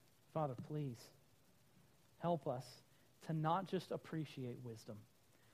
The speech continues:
but to desire it more than silver or gold, to recognize that in Christ you have given us all the wisdom that we need because you, through your Son and his work on the cross, tell us everything that we need to know about God,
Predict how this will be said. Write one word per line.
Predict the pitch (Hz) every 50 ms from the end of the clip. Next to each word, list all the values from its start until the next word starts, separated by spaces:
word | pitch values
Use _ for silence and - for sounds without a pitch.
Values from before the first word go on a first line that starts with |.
| - - - -
but | - 151 -
to | - 131
desire | 127 151 143 135 160 170 180 202 208 208 208 214
it | 220 214
more | 185 180 185 180 196 202 208 185
than | 160 170 160
silver | - - - 185 190 190 180 170 190 208
or | - 185 185
gold, | 160 - 151 151 147 147 147 143 - - - - - - - - - - - - -
to | 180
recognize | 170 170 202 208 208 - 214 175 175 185 185 180 180 165
that | 175 175 170 175
in | 185 180
Christ | - - - 196 202 220 208 185 - -
you | 185 202 185
have | 196 170 143
given | 147 208 220 202 208 196
us | 170 - - -
all | - 208 220 240 254 269 277
the | 240 233
wisdom | 180 180 175 170 139 - 180 170
that | 180 220 185
we | 185 185
need | 185 196 214 240 262 247 - - - - - - - -
because | - 202 165 180 196 139 139
you, | 160 175 214 240 262 302 339 330 240 - -
through | - 226 240 247 285 330 349 349
your | 302 294 302 294 311 302
Son | - - - 302 294 294 285 226 175 - - - - - - - -
and | 220 196 202
his | 196 160 151
work | 185 220 285 302 302 -
on | 339
the | 311 -
cross, | - 277 214 190 -
tell | - - 220
us | 185 - - -
everything | - 254 277 269 269 202 - 185 165 160
that | 175 180
we | 180 190
need | 190 190 170
to | 165
know | 180 180 175
about | 170 160 156 143 180
God, | 170 185 190 214 233 240